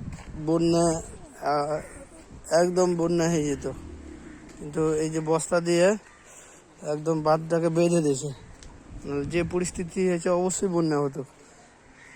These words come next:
এটাই বাঁধ দিয়ে বাঁধা।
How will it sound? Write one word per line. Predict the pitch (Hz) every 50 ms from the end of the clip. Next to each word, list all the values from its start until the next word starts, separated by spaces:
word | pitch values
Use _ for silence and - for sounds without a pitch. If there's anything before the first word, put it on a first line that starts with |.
| - - 175 151 - - - - - - - - - - - - - - - - - - - - - - - - - - - - - - - - - - - - - - - - - - - - - - - - - 220
এটাই | 196 147 151 - 156 160 165 165 165 156 - - - - - - - - - - - - - - - - _ - - - - - - - - - - - - - - - - -
বাঁধ | 180 165 151 151 151 151
দিয়ে | 156 160 160 156 156
বাঁধা। | 151 151 147 143 143 147 147 139